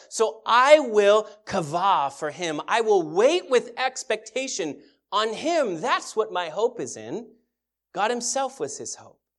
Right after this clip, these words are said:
The psalmist would echo these same sentiments. In fact, the psalmist would write in Psalm one thirty, he says, "I kavah the Lord. I, I wait in tension for the Lord, and let Israel wait for the Lord because he's loyal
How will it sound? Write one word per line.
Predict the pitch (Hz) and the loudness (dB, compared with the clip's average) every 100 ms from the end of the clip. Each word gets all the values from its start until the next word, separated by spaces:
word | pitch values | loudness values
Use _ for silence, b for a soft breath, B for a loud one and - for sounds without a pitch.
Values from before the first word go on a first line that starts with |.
| _ - | _ -8
The | 196 | -6
psalmist | - 254 302 277 208 180 | -4 0 0 0 -2 -4
would | 175 | -4
echo | - 240 208 | -6 -4 -4
these | 180 185 - | -4 -8 -8
same | 247 254 | -10 -10
sentiments. | 285 285 277 110 - - - _ _ _ _ - | -10 -12 -14 -18 -20 -20 -20 _ _ _ _ -12
In | |
fact, | 165 208 | -6 -4
the | 208 | -2
psalmist | 208 226 233 240 233 | -2 2 2 0 -4
would | 185 | 0
write | 202 208 | 0 0
in | 196 | -2
Psalm | - 208 190 | -2 -2 -2
one | 190 180 | -4 -6
thirty, | - 247 254 151 120 185 B B | -6 -4 -4 -6 -10 -12 B B
he | 180 | -6
says, | 190 - | -4 0
"I | 208 233 | 2 0
kavah | - 220 165 196 185 160 120 - b b b - | 0 -4 0 0 0 -2 -4 -8 b b b -4
the | 160 | -2
Lord. | 147 135 127 | -2 -2 -2
I, | 156 208 233 | -2 -2 0
I | |
wait | 240 214 254 | 0 2 2
in | 247 233 | 0 -4
tension | - - 240 285 311 277 - 190 160 | -4 -8 0 2 2 -2 -2 -2 -2
for | - 226 233 | -2 6 6
the | 220 196 | 6 2
Lord, | 185 220 214 180 - B B | 0 0 2 0 -4 B B
and | 208 | 2
let | 202 214 - | 6 4 2
Israel | 269 320 349 254 - 170 127 143 160 160 | -2 0 0 -4 -6 -4 0 0 0 -2
wait | 202 262 311 - | 4 6 4 -6
for | - 285 | -8 -2
the | 285 | 0
Lord | 208 170 147 160 | 2 0 0 -2
because | 180 185 | -4 -6
he's | 180 160 | -6 -6
loyal | 143 165 254 330 180 113 156 - | -4 0 4 4 2 0 -6 -10